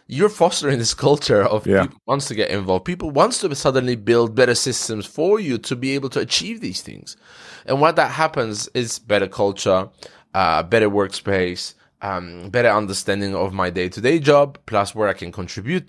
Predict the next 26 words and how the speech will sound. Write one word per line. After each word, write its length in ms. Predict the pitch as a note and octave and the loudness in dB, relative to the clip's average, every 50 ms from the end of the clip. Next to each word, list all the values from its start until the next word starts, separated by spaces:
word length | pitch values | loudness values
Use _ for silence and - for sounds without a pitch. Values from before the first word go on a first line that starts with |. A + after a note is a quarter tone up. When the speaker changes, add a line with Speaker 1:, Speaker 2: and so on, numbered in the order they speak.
| - - | -8 -6
Speaker 1:
to. 240 | D#3 D3 D3 D3 _ _ - - - - _ _ - - | -6 -6 -6 -8 _ _ -20 -20 -20 -20 _ _ -8 -4
Uh, 240 | G2+ G2+ F#2 - - | -2 -2 -2 -2 -2
C 320 | - - - D#3+ F3 F#3 | -2 -2 -2 -2 0 4
E 40 | F#3+ | 6
Os 260 | F#3+ G#3+ C4+ D4+ A3 - | 6 6 6 4 0 -4
starts 480 | - - - - - C3+ A2+ A#2+ - | -8 -10 -8 -2 2 2 2 2 2
getting 220 | - A#2+ A2+ A2 G2 | 0 -2 -2 -2 -4
happier 420 | F#2 A2 G2+ - - A2 - - - _ _ _ _ _ _ | -6 -8 -8 -4 -4 -4 -4 -4 -6 _ _ _ _ _ _
because 300 | - A#2+ A#2 C3+ C3 A#2 | -10 -2 0 0 0 4
they 160 | B2+ C#3+ E3+ | 4 4 4
start 300 | F3+ - - B2+ - - | 4 2 2 2 2 2
seeing 220 | - - B2+ A#2+ | -2 -4 -4 -2
the 80 | A#2 A2+ | -2 -4
contribution 600 | - A#2+ G#2+ G2+ A#2 G#2 G2+ A2 A2 - - G#2 | -4 -4 -6 -4 -6 -8 -6 -8 -8 -8 -6 -6
of, 220 | G2+ F#2+ F2+ - _ - | -6 -6 -8 -10 _ -4
uh, 100 | G2 F2+ | -4 -4
different 320 | F2 F#2 G2+ - G#2 F2+ | -4 -4 -6 -6 -6 -8
team 160 | - - G2 F#2+ | -6 -8 -6 -4
members, 460 | F#2+ G2 C#3 D3+ - D#2 - - _ - - - - - | -6 -6 -6 -6 -8 -8 -8 -12 _ -18 -20 -20 -18 -10
not 240 | - G#2 B2 - - | -2 0 0 2 2
on 160 | G#2 G#2+ G2+ F#2+ | 0 -2 -2 0
just 320 | F#2 G2 F#2 - - - - | -2 -2 -4 -4 -8 -4 0
day-to-day, 600 | G2+ F#2+ F2+ - F#2 F2+ - - - C3 - - _ - - - - | 0 0 0 0 0 0 2 2 2 2 0 -4 _ -20 -20 -14 -6
but 100 | - G#2 - | -4 -4 -2
suddenly 460 | - - B2+ B2 A#2 A2 A2 A2 G#2+ - | 2 0 2 2 2 0 0 0 -2 0
on, 240 | - G2 G2+ G2+ G2+ | 0 0 0 0 -2